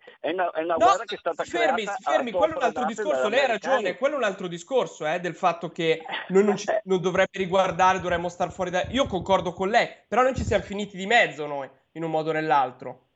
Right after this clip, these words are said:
Speaker 2: Lasci
Speaker 1: Eh, ho
Speaker 2: stare che
Speaker 1: capito.
Speaker 2: poi non dovevamo finirci, però è la verità ad oggi.
Speaker 1: Eh beh, infatti, allora, eh, vedi che allora è qualcosa che ci riguarda, perché allora in, in, a, a qui arrivo al punto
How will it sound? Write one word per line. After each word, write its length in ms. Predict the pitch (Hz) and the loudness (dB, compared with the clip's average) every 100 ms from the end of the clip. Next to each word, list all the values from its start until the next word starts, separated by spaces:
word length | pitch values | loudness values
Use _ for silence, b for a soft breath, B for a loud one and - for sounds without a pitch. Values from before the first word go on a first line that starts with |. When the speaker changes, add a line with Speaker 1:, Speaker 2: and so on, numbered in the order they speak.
| _ _ - | _ _ -2
Speaker 2:
Lasci 200 | 247 262 | 0 0
Speaker 1:
Eh, 60 | 214 | 2
ho 20 | |
Speaker 2:
stare 200 | 311 247 | 2 2
che 80 | 220 | 0
Speaker 1:
capito. 180 | 202 | -4
Speaker 2:
poi 80 | 202 | -2
non 120 | 202 | -2
dovevamo 300 | 185 185 180 | -2 -2 -2
finirci, 580 | 170 180 165 143 - - - - | -6 -8 -8 -8 -12 -12 -6 0
però 280 | 220 - - | 0 0 -4
è 80 | |
la 160 | 151 147 | -6 -4
verità 480 | 147 156 156 175 131 | -6 -6 0 0 0
ad 160 | - 143 | -4 -4
oggi. 400 | 131 120 120 123 - | -4 -6 -10 -12 -8
Speaker 1:
Eh 120 | 208 | -4
beh, 160 | 202 110 | -2 -4
infatti, 380 | 127 - 139 - | -6 0 0 0
allora, 360 | 123 147 170 131 | -2 0 2 0
eh, 340 | 120 135 131 123 | -2 0 0 0
vedi 220 | 143 220 | -2 -6
che 100 | 190 | -2
allora 240 | 160 156 147 | 0 2 0
è 80 | 123 | 0
qualcosa 340 | 143 151 147 | -2 -2 -2
che 120 | 135 | -4
ci 120 | - | -4
riguarda, 400 | 139 131 143 127 | -4 0 0 0
perché 220 | 104 147 196 | -4 -4 -2
allora 280 | 220 160 | 0 0
in, 160 | 156 156 - | -2 -8 -8
in, 180 | 160 147 135 - | -8 -8 -8 -6
a, 80 | |
a 440 | 135 131 147 156 127 | -6 -2 -2 -2 -4
qui 180 | 180 175 | -4 -6
arrivo 280 | 139 143 175 | -4 -4 -4
al 100 | 170 | -4
punto 400 | 147 151 208 | -4 -2 -2